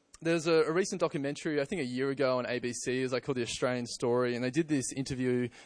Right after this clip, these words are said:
or this story on a guy called Daryl Parker. Uh, I love his profession. He is a professional paper plane pilot. Um, and in this documentary, they asked him what he believes is the meaning to life. And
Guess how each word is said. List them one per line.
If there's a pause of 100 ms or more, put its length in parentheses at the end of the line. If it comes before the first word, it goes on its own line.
or
this
story
on
a
guy
called
Daryl
Parker. (280)
Uh, (300)
I
love
his
profession.
He
is
a
professional (360)
paper
plane (180)
pilot. (540)
Um, (100)
and (100)
in
this
documentary,
they
asked
him
what
he
believes
is
the
meaning
to
life.
And